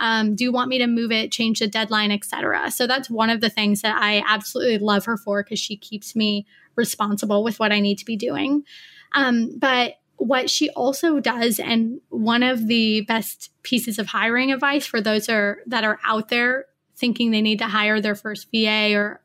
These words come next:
next O B M, whatever that is, is really encourage a lot of autonomy. So Nicole, if she sees something within the business, let's say a workflow,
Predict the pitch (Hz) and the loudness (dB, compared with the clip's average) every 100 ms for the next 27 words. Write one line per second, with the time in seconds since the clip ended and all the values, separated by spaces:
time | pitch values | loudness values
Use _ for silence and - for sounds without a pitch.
0 | _ 233 226 - 233 214 214 208 220 214 | _ -2 -2 -2 -2 0 2 2 2 0
1 | 208 202 208 202 208 226 277 - - - | 0 0 0 0 -2 -4 -4 -6 -16 -16
2 | - - 247 220 208 254 285 294 247 254 | -14 -4 0 0 0 0 2 0 0 -2
3 | 226 220 220 214 208 220 - 208 214 220 | 0 0 0 0 -2 -6 -2 0 0 -2
4 | 143 294 - - 247 233 220 226 247 240 | -6 -8 -10 -2 0 2 2 0 -2 -6
5 | - - 330 269 208 240 311 - - - | -8 -2 0 2 0 -2 -2 -6 -20 -20
6 | _ _ _ _ 277 277 - - 285 311 | _ _ _ _ -2 0 -2 0 0 0
7 | - 262 247 240 233 240 240 233 226 214 | 0 -2 0 0 2 2 2 2 2 2
8 | 208 240 - 240 277 262 233 - 254 233 | 0 -2 0 2 2 0 -2 -2 0 2
9 | 220 226 202 233 240 - 247 - 262 330 | 2 0 -2 -6 -12 -4 -2 0 0 -2